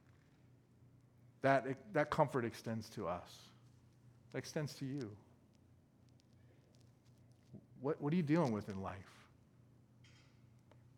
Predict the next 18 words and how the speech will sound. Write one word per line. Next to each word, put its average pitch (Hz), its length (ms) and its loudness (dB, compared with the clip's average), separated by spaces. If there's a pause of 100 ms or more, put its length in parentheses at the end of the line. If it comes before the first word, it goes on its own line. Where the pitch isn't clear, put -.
(720)
What 123 100 -2
are 139 40 2
the 151 80 2
difficulties? 107 840 -2 (320)
What 123 120 -2
are 135 40 2
the 143 80 0
sufferings 113 640 2
that 113 160 0
you're 113 220 0
encountering 113 840 -2
in 101 140 -2
life? 98 560 -4 (1900)
The, - 140 -10
the 131 100 0
message 143 380 4
is, 113 180 -4
look, 117 200 -2